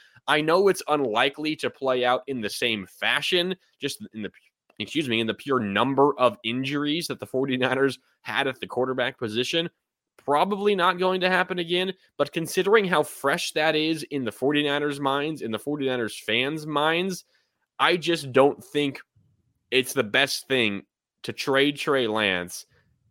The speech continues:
because if something happens to Brock Purdy, and then if Sam Darnold struggles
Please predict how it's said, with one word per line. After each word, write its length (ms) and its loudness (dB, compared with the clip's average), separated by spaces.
because 400 4
if 240 0
something 340 2
happens 440 0
to 80 -2
Brock 300 0
Purdy, 420 -4
and 120 0
then 200 0
if 220 2
Sam 320 -2
Darnold 360 2
struggles 720 0